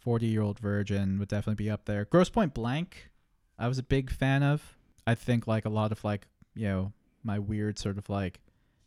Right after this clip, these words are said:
musical sensibilities, like,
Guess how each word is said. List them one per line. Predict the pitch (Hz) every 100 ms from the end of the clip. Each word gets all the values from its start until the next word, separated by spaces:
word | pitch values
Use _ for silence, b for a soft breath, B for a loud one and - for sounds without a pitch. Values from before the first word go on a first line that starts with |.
| _
musical | 104 107 110 113 107 98 107 98 92 90 -
sensibilities, | - 104 101 95 98 101 101 95 92 92 - - _ _ _ _ _ -
like, | 107